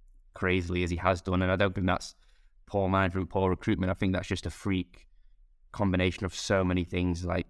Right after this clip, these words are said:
you know, I, I've kind of always said that I think Fabinho is Liverpool's most important players, and I think that's been amplified this season when, when he's on song and when he's on tune. I think every, everything, you know, behind him and in front of him ticks, you know, to a T, and, and that hasn't been the case this season. So it certainly is difficult, and, and obviously, as, as you say, there's obviously a lot of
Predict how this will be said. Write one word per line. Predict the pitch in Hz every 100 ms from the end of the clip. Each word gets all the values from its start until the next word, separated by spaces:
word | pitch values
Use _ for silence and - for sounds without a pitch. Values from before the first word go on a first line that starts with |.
| - - -
you |
know, | 92 87 87
I, | 90 87 92
I've | -
kind | 92
of |
always | 87 87
said | 92 92
that | 90
I |
think | 92 -
Fabinho | 87 87 87
is | 85
Liverpool's | 87 90 85
most | 90 -
important | 87 90 87 -
players, | 87 90 90
and |
I | 90
think | -
that's | 67
been | - 87
amplified | 87 - 90
this | 87 -
season | 92 87 87
when, | 90
when | 92 90
he's | 95 87
on | 87
song | - 90 90
and |
when | 85 87
he's | 90
on | 87
tune. | - 90 87 90 - _ - - -
I |
think | 87 95
every, | 95 90 87
everything, | 95 92 90 90 85 85
you |
know, | 87
behind | 87 87 90 87
him |
and | 85
in | 85
front | 92
of | 90
him | 85
ticks, | - - - - - -
you | 87
know, | 85
to | -
a | 87
T, | - 95 87 -
and, | 90 90
and | 92
that | 95 -
hasn't | 92 85
been | 90
the | - 92
case | 90
this | 92
season. | - 90 90
So | 87 92 - - - - -
it | 156
certainly | 143 180 135 120
is | 95
difficult, | 107 - 98 92
and, | 95 87
and | 92
obviously, | 95 - 90
as, | -
as | 95 92
you |
say, | - 90 90
there's | 87 85 -
obviously | - 90
a |
lot | 90 90
of | 90 - -